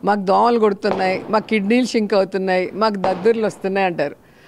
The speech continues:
"అయ్యో పాపం ముసలోడు కదా, హెల్త్ బాగాలేదేమో, సరి చేసుకోండి, హాస్పిటల్కి అండి" అని పంపిస్తే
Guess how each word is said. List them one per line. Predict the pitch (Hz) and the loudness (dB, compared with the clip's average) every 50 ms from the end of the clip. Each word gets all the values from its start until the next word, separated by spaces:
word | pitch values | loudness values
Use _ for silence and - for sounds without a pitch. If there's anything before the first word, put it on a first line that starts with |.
| - - - - | -16 -14 -8 -6
"అయ్యో | - 220 240 262 262 | -4 0 0 0 0
పాపం | - 247 233 226 208 247 233 220 | 2 2 2 2 2 0 0 0
ముసలోడు | 214 208 - 240 233 247 240 233 | -2 0 0 2 2 4 4 4
కదా, | 214 208 202 190 214 226 233 214 185 | 2 2 2 2 4 4 4 4 2
హెల్త్ | 180 190 202 202 - | 2 0 0 0 0
బాగాలేదేమో, | 220 202 196 196 196 202 202 190 196 190 202 220 | 0 2 2 2 2 0 -2 -2 -2 -2 -2 -2
సరి | - 214 196 202 | -2 -2 -2 0
చేసుకోండి, | 220 214 240 233 - - - 214 208 208 226 | 0 0 0 0 -2 -2 -2 0 2 2 4
హాస్పిటల్కి | 208 180 202 208 - - 226 196 202 196 208 | 4 4 2 2 0 -2 -2 -2 -2 -2 -2
అండి" | 196 190 190 202 | 0 0 0 0
అని | 202 196 | -2 -2
పంపిస్తే | 190 - 185 185 185 - 226 208 - - 175 156 156 180 220 | -2 -2 -2 -2 -2 -2 -4 -4 -2 0 0 2 2 0 0